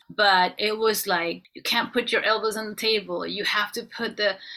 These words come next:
you know, how you serve the table. It has to be the, the knife over here, the fork over here, and how you handle the fork and how you put the napkin and how you,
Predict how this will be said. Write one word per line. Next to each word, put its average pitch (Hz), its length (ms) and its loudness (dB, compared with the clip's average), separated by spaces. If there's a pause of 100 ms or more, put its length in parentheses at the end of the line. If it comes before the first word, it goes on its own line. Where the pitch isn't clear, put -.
(140)
you 208 80 -6
know, 190 140 2
how 208 160 2
you 214 140 -2
serve 233 420 2
the 220 80 0
table. 180 340 -4
It 165 60 -4
has 190 180 -2
to 196 100 -8
be 185 160 -6
the, - 260 -10
the 175 120 -6
knife 262 320 0
over 190 140 -4
here, 190 360 -2
the 151 120 -8
fork 240 320 -2
over 190 80 -4
here, 185 200 -2
and - 120 -8
how 175 140 -2
you 226 120 -2
handle 254 460 0
the 220 80 -12
fork 220 340 -4
and 143 120 -6
how 175 100 0
you 214 140 -2
put 269 280 -4
the 233 80 -8
napkin 226 400 -2
and - 160 -6
how 180 140 0
you, 214 220 -4